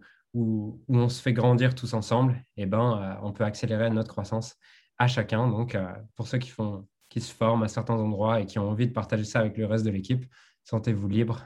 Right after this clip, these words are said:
euh, dans les prochaines semaines, prochains mois, d'organiser vous-même vos propres sessions sur ce que vous apprenez, ce que vous découvrez sur différents sujets. Là, on parle de business, on parle de finance, on parle d'alignement.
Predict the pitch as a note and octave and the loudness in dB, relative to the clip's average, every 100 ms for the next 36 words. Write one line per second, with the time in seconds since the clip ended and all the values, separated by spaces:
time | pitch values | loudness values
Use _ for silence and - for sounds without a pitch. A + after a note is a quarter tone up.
0 | - G#2 F#2+ F#2 F#2 F#2+ F#2 F2+ G2+ G2+ | -14 -8 -6 -6 -6 -6 -6 -8 -12 -14
1 | G#2 - - A2 G2+ G#2 B2 - G#2+ G#2 | -16 -6 -2 -2 -2 -2 -4 -6 -6 -4
2 | G2 A2 - _ _ _ G#2+ G#2+ G#2+ G#2+ | -2 -4 -8 _ _ _ -2 2 2 2
3 | G#2+ G2+ A#2 A2+ A#2 A2 - G#2 G2+ B2+ | -2 0 0 0 -2 -6 -4 -4 0 0
4 | B2+ A#2 A2+ G#2+ A2 A2+ - A2 - - | 0 -2 -4 -4 -4 -6 -6 -8 -8 -8
5 | G2+ G2+ G2+ - F#2+ G2+ - G2 G2 G2+ | -6 -4 -6 -6 -6 -6 -8 -6 -6 -4
6 | G2+ B2 - - - _ - A2+ A2 - | -2 -2 -4 -16 -20 _ -4 0 0 2
7 | G#2+ G#2+ A2 G#2 A#2 A2 G#2 G2 G2+ F#2+ | 0 0 -2 0 2 2 0 -2 -2 -2
8 | F#2+ G2+ G#2+ A#2 F#2+ F#2 F2+ F#2 - A#2 | -2 0 0 0 -4 -6 -6 -4 0 2
9 | B2 B2 G2 F#2 F#2 G2 G#2+ A2 G#2 G2+ | 4 2 0 -2 0 2 2 2 2 0
10 | B2+ | -4